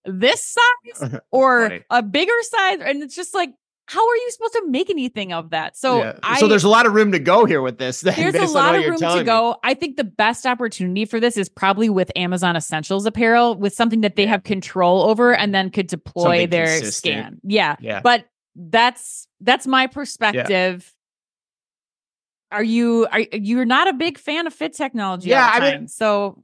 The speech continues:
Speaker 1: what do you
Speaker 2: I,
Speaker 1: think?
Speaker 2: I agree with some of the points you made, and I,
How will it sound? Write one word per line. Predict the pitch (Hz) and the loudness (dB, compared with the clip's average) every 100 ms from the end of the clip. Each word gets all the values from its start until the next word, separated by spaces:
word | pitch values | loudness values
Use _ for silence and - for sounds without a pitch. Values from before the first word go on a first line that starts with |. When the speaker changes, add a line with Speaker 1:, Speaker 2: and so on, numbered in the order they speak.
| _ | _
Speaker 1:
what | 190 233 | -8 -6
do | |
you | 285 | -4
Speaker 2:
I, | 262 | 2
Speaker 1:
think? | 247 247 160 - | 2 2 -2 0
Speaker 2:
I | 240 | 2
agree | 220 185 349 | 2 0 0
with | 415 | 2
some | - - - 190 | 0 -2 0 0
of | 240 | 0
the | 302 | -4
points | - 302 262 311 | -6 -6 -4 -2
you | |
made, | 294 311 320 277 - | 0 0 -2 -4 -6
and | 190 | -2
I, | 202 151 | 0 -2